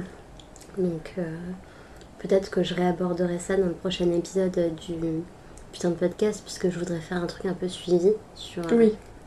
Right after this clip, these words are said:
Speaker 1: les gens voient aussi un peu mon évolution à travers le podcast.
Speaker 2: Oui, bien sûr, ouais.
Speaker 1: Et, euh, mais je sais plus si j'ai parlé de mes problèmes d'alcool.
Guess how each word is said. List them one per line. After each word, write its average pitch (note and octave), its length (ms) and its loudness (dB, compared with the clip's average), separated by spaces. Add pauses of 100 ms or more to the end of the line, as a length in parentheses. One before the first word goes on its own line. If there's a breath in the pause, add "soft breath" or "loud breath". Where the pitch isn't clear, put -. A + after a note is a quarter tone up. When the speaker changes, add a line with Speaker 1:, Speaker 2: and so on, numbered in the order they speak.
(160)
Speaker 1:
les F3 160 6
gens G3 280 4
voient F3 200 4
aussi F3 220 -2
un F3+ 100 2
peu F#3 140 -4
mon F#3 180 4
évolution E3+ 560 -2
à F#3 60 -6
travers E3+ 260 -10
le D#3+ 80 -6
podcast. F3 420 -6
Speaker 2:
Oui, C4 140 8
bien G#3+ 160 12
sûr, B3 280 2
ouais. G3 120 4 (1500 loud breath)
Speaker 1:
Et, E3+ 260 0
euh, E3 180 0 (480)
mais F3+ 140 8
je F#3 160 -8
sais - 180 -8 (140)
plus A#3+ 260 -2
si - 300 -10
j'ai F#3 80 -4
parlé F3+ 260 -6
de G3+ 60 -2
mes F3+ 160 -2
problèmes F3+ 400 -4
d'alcool. F3+ 420 -6